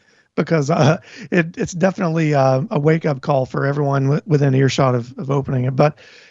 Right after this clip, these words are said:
so you've got the big V eight, you've got a supercharger, you've got four-wheel drive, and you've got a massive off-road suspension system in this truck. I really do think that it is as capable as they claim it to be. You've seen videos of these trucks flying over things in the desert,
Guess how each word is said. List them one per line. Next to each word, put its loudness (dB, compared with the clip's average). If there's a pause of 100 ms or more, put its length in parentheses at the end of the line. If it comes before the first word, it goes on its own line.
(140)
so 0
you've 2
got 2
the 0
big 2
V 4
eight, 2
you've -2
got 2
a 0
supercharger, -2
you've -2
got -2
four-wheel 0
drive, 4
and 2
you've 2
got 2
a -2
massive 0
off-road -2
suspension -10
system -6
in -4
this -4
truck. 0 (440)
I 2
really 4
do 0
think 0
that 0
it 0
is -2
as 2
capable 0
as -2
they 0
claim -2
it -4
to -8
be. -2
You've -2
seen -2
videos 4
of -2
these -2
trucks -2
flying 0
over 2
things 0
in -2
the 0
desert, 0